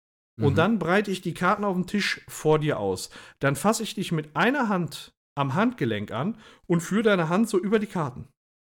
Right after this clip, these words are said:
Speaker 2: Mhm.
Speaker 1: Und du gibst automatisch Widerstand, wenn wir uns von dieser Karte entfernen. Und gibst frei die Muskeln, wenn wir uns zu der Karte hinbewegen. Das nennt man Muskellesen.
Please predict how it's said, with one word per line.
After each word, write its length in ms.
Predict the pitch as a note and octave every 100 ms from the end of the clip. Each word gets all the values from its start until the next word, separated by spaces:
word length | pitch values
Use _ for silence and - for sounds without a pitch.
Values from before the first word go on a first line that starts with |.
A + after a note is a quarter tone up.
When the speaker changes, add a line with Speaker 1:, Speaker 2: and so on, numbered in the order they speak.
| _ _ _ _ _ _ _ _ _ - - -
Speaker 2:
Mhm. 240 | A#2 A2
Speaker 1:
Und 140 | D#3+ F#3
du 80 |
gibst 200 | E3+ F3
automatisch 640 | E3 G#3 A3 G3+ F#3+ F3+ D#3
Widerstand, 680 | G3 C#3+ - C3 D#3 F3
wenn 200 | C3+ D#3+
wir 100 | D#3+
uns 160 | D#3+ -
von 140 | D#3+
dieser 200 | E3 D#3+
Karte 320 | D#3+ E3 D#3+
entfernen. 440 | D3+ - D#3 A3+ - _ _ _ _ _ _ _ _ _ _ _ - -
Und 220 | D#3+ D#3
gibst 240 | E3+ - -
frei 480 | B2 C3+ F3 C4+ - -
die 80 | F#3
Muskeln, 480 | G3+ - G#3+ B3+ - _ _ _ _ _ _ _ _ _
wenn 200 | C3+ E3+
wir 100 | F#3
uns 180 | F#3 F#3
zu 80 | G#3+
der 120 | F#3
Karte 300 | F3+ F3 F3
hinbewegen. 460 | F3+ F3 A#2 G#2+ G#2
Das 120 | A2
nennt 160 | D3 D3+
man 160 | D3
Muskellesen. 800 | D3 G3 - A#2 G2+ G#2+ D3 G3